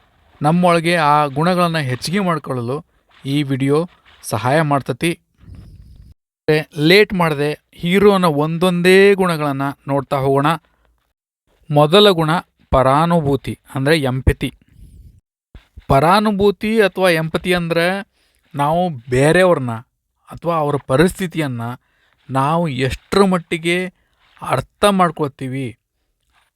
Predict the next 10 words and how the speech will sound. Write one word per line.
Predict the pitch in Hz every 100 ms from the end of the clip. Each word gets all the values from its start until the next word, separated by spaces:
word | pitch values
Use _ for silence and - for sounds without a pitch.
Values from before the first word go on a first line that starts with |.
| -
ಅವರ | 151 185
ಭಾವನೆಗಳಿಗೆ | 151 120 131 143 165 175 175 175 180 175
ಎಷ್ಟರ | 151 120 - -
ಮಟ್ಟಿಗೆ | 180 170 165 175
ಅರ್ಥ | 151 135 - 180
ಮಾಡ್ಕೊಂಡು | 170 160 - 165 165
ನಾವು | 165 165
ಸ್ಪಂದನೆ | - - 143 160 180 190
ಮಾಡ್ತೀವಿ, | 180 156 151 139 131 120 135 131 117 _ _ _ _ _ _ _ _ _ _ _ _ _ _ _ _ _ _
ಬೇರೆಯವರ | 160 180 196 190 180 175